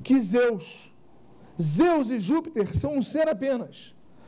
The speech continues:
só que os romanos chamavam de Júpiter e os gregos chamavam de Zeus. Então, nós temos a menção dessa divindade,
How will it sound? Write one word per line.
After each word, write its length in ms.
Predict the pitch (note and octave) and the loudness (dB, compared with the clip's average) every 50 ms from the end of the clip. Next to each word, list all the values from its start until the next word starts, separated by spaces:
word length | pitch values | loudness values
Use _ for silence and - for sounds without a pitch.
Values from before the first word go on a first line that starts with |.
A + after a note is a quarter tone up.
| - - | -20 -16
só 220 | - - - A#3 A3 | -6 -2 -2 -2 0
que 100 | A3 A#3+ | 0 0
os 80 | A#3+ | 0
romanos 460 | C#4+ D#4+ D#4+ D4+ C4+ B3 A3+ A3 A3+ - | 2 2 2 2 0 0 0 -2 -2 -4
chamavam 580 | - B3 A3 G3 F#3+ F#3 F3+ E3+ F#3+ A#3+ B3+ - - - - - - - - - - - - - - - | -4 -4 -2 -2 -2 -2 -2 -4 -4 -6 -8 -10 -16 -20 -20 -20 -20 -20 -20 -20 -20 -20 -20 -20 -16 -6
de 160 | B3 B3+ G#3+ | -2 0 0
Júpiter 540 | F#3 A3+ - - C4+ B3+ - C4+ C4 B3 G3+ D#3+ - - - - - - - - - - - - - | 2 2 0 -2 -4 -8 -8 -8 -6 -6 -8 -10 -12 -16 -20 -20 -20 -20 -20 -20 -20 -20 -20 -4 0
e 80 | - D4+ | 2 4
os 160 | D#4+ D4 A3+ | 4 2 0
gregos 440 | A3+ G3+ A#3+ C4 C#4+ C#4 C#4 C4+ - | -2 0 0 0 0 0 -2 -4 -2
chamavam 540 | - C4 A#3+ A#3+ A#3+ B3+ B3 B3 C4 C#4 G#4+ - - - | -2 -2 -2 0 0 -2 -2 -4 -6 -10 -10 -14 -20 -12
de 180 | - A#3 D4+ D4 | -6 -2 -2 -2
Zeus. 640 | A#3+ C4+ C#4 C4 A3 F3 D3 C#3+ - - - - - - - - - - - - - - - - - - | 0 0 2 2 2 0 -2 -6 -14 -20 -20 -20 -18 -14 -12 -10 -10 -10 -10 -10 -12 -16 -16 -16 -8 -2
Então, 300 | - A3 G#3 - - C#4 | 0 0 2 2 2 0
nós 220 | C4+ C4+ B3 G3 - | 0 0 -4 -4 -4
temos 280 | - C4+ C#4 B3+ A3 | -4 -4 -2 -2 -2
a 60 | B3 B3 | -2 -2
menção 800 | B3+ B3 B3 G#3+ - - - F3+ B3 C4+ C#4+ C4+ A#3 G3+ D#3+ - - - - - | -2 -2 -2 -2 -4 -6 -2 0 2 2 2 0 -2 -4 -6 -10 -16 -20 -18 -6
dessa 300 | - F#3 G3 F3+ - G#3 | -2 -2 0 0 0 -2
divindade, 640 | F#3 F#3 G3 A#3+ A3+ F#3+ G#3+ B3 B3+ B3 G#3+ E3 D#3 | -2 0 0 0 0 0 0 0 0 -2 -4 -4 -8